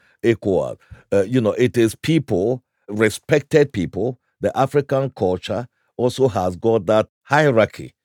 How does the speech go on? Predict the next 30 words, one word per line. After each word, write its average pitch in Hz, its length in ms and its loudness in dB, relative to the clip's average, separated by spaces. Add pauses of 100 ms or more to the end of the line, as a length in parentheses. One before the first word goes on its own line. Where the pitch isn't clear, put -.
(160)
you 117 140 0
know, 107 160 2
which 123 260 0
is 95 180 0
there 101 180 2
where 104 260 2
the 90 220 -2 (200)
young 117 680 2
respect 98 680 -2
the - 180 -2
elderly. 127 640 4 (300)
It 107 220 2
is 117 160 4
part 131 380 -4
of 101 180 2
the 92 180 0
African 101 500 -2
culture. 82 420 -4 (380)
Women 147 580 4
have 104 240 2
got 117 220 2
their 90 260 0
role. 73 300 -8 (260)
The 110 220 4
youth 120 460 2
have 92 220 0
got 107 220 2
their 87 260 0
role. 78 300 -6 (360)
And 110 220 2